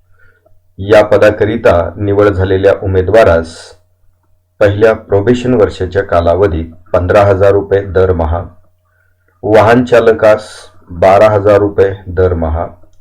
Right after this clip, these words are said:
सुरक्षा रक्षकास बारा हजार रुपये दर महिना वेतन दिले जाईल व जे उमेदवार एक वर्षाचा प्रोबेशन कालावधी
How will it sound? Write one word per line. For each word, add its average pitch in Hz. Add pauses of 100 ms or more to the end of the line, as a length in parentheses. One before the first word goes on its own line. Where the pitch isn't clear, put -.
(480)
सुरक्षा -
रक्षकास 98
बारा 95
हजार 104
रुपये 101 (120)
दर 95
महिना 85 (220)
वेतन 90
दिले 73
जाईल 64 (1600)
व 110
जे 117
उमेदवार 110 (340)
एक 120
वर्षाचा 113
प्रोबेशन 98
कालावधी 92